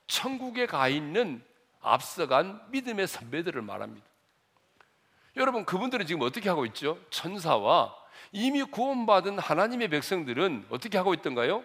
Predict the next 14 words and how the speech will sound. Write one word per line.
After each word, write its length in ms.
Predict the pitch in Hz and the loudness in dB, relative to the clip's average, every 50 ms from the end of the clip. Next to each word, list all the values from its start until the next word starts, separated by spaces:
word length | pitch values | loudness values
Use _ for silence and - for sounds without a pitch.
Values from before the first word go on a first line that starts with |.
| - - | -8 -8
계시록을 480 | - 151 151 147 220 220 226 208 190 160 | -6 -4 -4 -4 -4 -4 0 0 0 0
보니까 500 | 139 160 170 165 - 165 214 285 - - - - - - - - - | 0 -2 -4 0 4 6 6 6 6 4 -2 -12 -18 -20 -20 -18 -8
하나님의 540 | - - 156 175 208 226 240 247 226 226 214 | 2 2 4 6 6 4 4 4 2 2 2
보좌 320 | - 202 226 214 208 180 | 2 0 0 4 4 4
앞에서 540 | 170 - - 175 156 - - 220 254 277 247 - - - _ _ | 4 4 0 -4 -4 0 2 2 2 2 0 -6 -16 -20 _ _
구원하심이 840 | - 233 254 240 208 180 170 165 - - 214 233 240 185 127 - - | -2 -2 0 2 4 4 4 4 2 -2 -4 -2 -2 -2 -2 -4 -8
보좌에 360 | - 151 170 165 214 226 226 | -6 -6 -4 -2 -2 0 4
앉으신 600 | 190 151 135 147 170 196 - - 254 208 139 107 - _ - - - _ | 4 4 2 2 -2 -4 -2 -2 -2 -2 -2 -6 -8 _ -20 -20 -14 _
우리 180 | 240 240 240 | -4 0 0
하나님과 920 | 185 - 117 123 160 196 220 208 185 160 180 226 247 190 151 - - - - | 2 2 4 4 4 2 2 0 -4 2 6 8 8 8 6 2 -6 -6 -2
어린 240 | - 294 285 240 220 | 0 0 0 2 0
양께 240 | 196 170 160 190 170 | 0 0 0 -2 -4
있도다 520 | 156 - - 226 208 214 226 208 156 - - - - - - | -4 -4 -4 0 4 6 6 6 6 4 -2 -10 -20 -4 -2
라면서 600 | - - - 202 247 233 - - 240 262 277 277 | 0 0 2 2 0 0 0 2 4 4 4 4